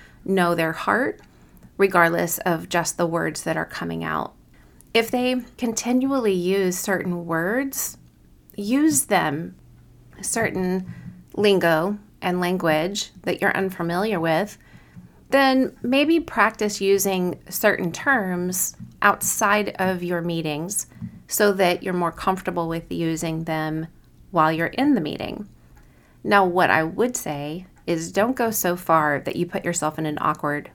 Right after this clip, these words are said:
position. My son is twenty-eight, and he often, he would use the word sick, not meaning sickness. He would mean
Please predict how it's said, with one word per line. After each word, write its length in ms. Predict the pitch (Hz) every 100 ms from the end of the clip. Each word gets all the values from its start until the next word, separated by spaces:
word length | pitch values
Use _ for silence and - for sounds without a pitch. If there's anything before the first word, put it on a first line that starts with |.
| -
position. 720 | 175 151 156 - 90 - - - - - - - _
My 100 | 190
son 260 | 175 - 160
is 120 | 165
twenty-eight, 800 | - 175 160 - - 196 311 - - _ _ _ _ _ - _ -
and 120 | - 185
he 80 |
often, 540 | - 180 185 214 220 226
he 160 | - 180
would 160 | 175 185
use 300 | 180 180 180
the 140 | 214
word 480 | 160 160 156 165 165 - _
sick, 560 | - - - 175 - - - _ _ _ - -
not 340 | 196 190 175 -
meaning 520 | 190 180 170 165 175 -
sickness. 880 | - - 180 - - - - - - _ _ -
He 220 | - 220
would 200 | 208 202
mean 540 | 202 202 196 185 185